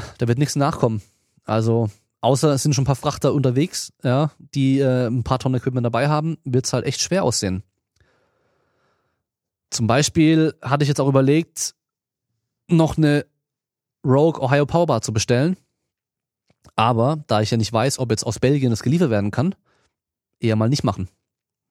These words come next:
Ähm, wie empfindlich sind die Kraft-Dreikampfstangen, also Powerbars, gegenüber Droppen beim Gewichtheben?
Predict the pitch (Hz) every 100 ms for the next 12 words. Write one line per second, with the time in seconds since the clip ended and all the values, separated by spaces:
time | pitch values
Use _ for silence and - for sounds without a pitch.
0 | _ _ _ _ _ _ - _ _ _
1 | _ - - - _ _ _ _ 156 160
2 | 170 175 - 170 226 220 - 240 233 208
3 | 190 185 - 190 190 - _ 143 175 -
4 | 160 - _ _ - - - 160 165 120
5 | 120 147 151 147 147 139 - 143 135 127
6 | 139 139 143 123 117 117 120 127 - -
7 | 107 87 87